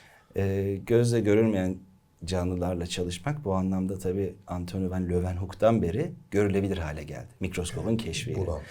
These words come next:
Speaker 2: evet.
Speaker 1: Zaten, e, biyoloji dünyasını biz böyle tarihsel gelişim olarak baktığımız zaman mikroskopun keşfi önemli bir kırılım noktasıdır. Sonra elektron mikroskobunun keşfi gelmiştir.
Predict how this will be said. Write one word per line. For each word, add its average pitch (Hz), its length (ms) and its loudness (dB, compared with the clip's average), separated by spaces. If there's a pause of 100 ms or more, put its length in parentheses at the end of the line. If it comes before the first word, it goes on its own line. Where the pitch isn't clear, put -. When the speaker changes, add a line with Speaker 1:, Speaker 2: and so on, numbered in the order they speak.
Speaker 2:
evet. - 240 -10
Speaker 1:
Zaten, 185 480 -2
e, 117 360 0
biyoloji 127 640 2
dünyasını 101 680 -4
biz 98 180 -6
böyle 95 200 -4
tarihsel 101 560 0
gelişim 95 340 -2
olarak 92 180 -6
baktığımız 151 460 -2
zaman 104 220 0
mikroskopun 113 560 -2
keşfi 120 380 -4
önemli 113 380 0
bir 107 120 -4
kırılım 98 340 -2
noktasıdır. - 640 -10 (380)
Sonra 123 260 2
elektron 123 340 6
mikroskobunun 107 580 2
keşfi 85 360 -8
gelmiştir. 71 640 -10